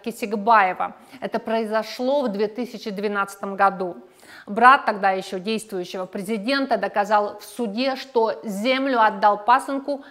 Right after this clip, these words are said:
для вида и без намерения вызвать юридические последствия. И вот теперь мать его второй жены, бабушка пасынка, требует отменить сделку купли-продажи, которая произошла задолго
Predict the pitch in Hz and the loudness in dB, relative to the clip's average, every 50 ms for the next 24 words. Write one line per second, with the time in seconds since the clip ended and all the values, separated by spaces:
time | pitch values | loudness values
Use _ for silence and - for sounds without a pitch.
0 | - _ _ 214 185 220 254 277 320 294 262 240 233 196 185 208 202 202 202 - | -20 _ _ -6 -2 0 2 2 4 2 2 -2 -2 0 0 0 0 0 -4 -10
1 | - - - - - - - 247 240 196 214 262 262 240 214 220 208 196 196 233 | -18 -20 -20 -20 -20 -8 -4 -2 -2 0 0 0 0 0 0 -2 -4 -4 -2 -2
2 | 294 320 285 269 247 240 233 233 220 214 220 - - - - 202 214 247 262 233 | -2 0 0 -2 -2 -2 -2 -2 -2 -4 -6 -8 -16 -14 -8 -4 -2 -2 0 0
3 | 240 220 220 - - - - - 226 226 226 208 202 214 214 214 202 - - - | 0 -2 -2 -4 -6 -16 -8 -6 -2 -2 -2 -2 -4 -6 -6 -8 -10 -10 -6 -6
4 | 220 214 214 233 233 233 - 262 262 208 - - - - 185 190 185 175 - - | -4 0 0 0 -2 0 0 0 0 0 0 -4 -12 -12 -8 -8 -8 -8 -10 -14
5 | - - - - - - _ 220 226 202 254 277 269 - - - - - 247 254 | -20 -20 -20 -20 -20 -16 _ -6 -4 2 2 2 2 0 -8 -16 -6 -6 -4 -2
6 | 262 277 277 262 220 220 226 233 247 262 269 269 - 247 - 240 214 220 226 220 | 0 -2 0 -2 -2 -2 2 4 4 4 4 2 -2 -8 -6 -4 -2 -2 -2 -2
7 | - - 240 220 233 240 262 233 196 202 233 220 214 214 240 285 294 269 277 - | 0 0 2 4 4 2 2 0 -2 -4 -4 -4 -4 -4 -4 -4 -6 -8 -10 -16
8 | - - - 185 220 240 277 254 294 - - - 240 - - 233 226 226 240 220 | -20 -12 2 6 8 8 8 6 2 -2 -2 -4 -4 0 2 2 2 2 -2 -4
9 | 202 - 190 - - - - _ - 226 247 220 233 240 226 233 - - 220 - | -2 -2 -4 -4 -6 -16 -18 _ 0 0 2 2 2 -2 -2 -4 -4 -6 -6 -4
10 | 220 240 247 262 285 285 254 262 - - - 226 202 185 254 240 247 247 247 233 | -2 -2 0 2 0 0 -2 -4 -12 -10 -10 -8 -4 0 0 0 2 0 -4 -4
11 | - 262 - 233 233 233 - 214 214 214 202 208 247 285 302 277 240 220 - 214 | -6 -6 -4 -4 -6 -6 -2 0 0 0 2 4 6 6 6 6 2 -2 -2 -2
12 | 214 220 214 226 226 220 226 233 247 247 240 254 254 254 285 285 277 277 254 254 | -2 0 0 2 0 0 2 2 2 4 4 4 2 2 4 4 4 4 6 4
13 | 262 247 226 285 311 277 254 269 262 262 | 4 4 4 0 0 2 2 2 0 0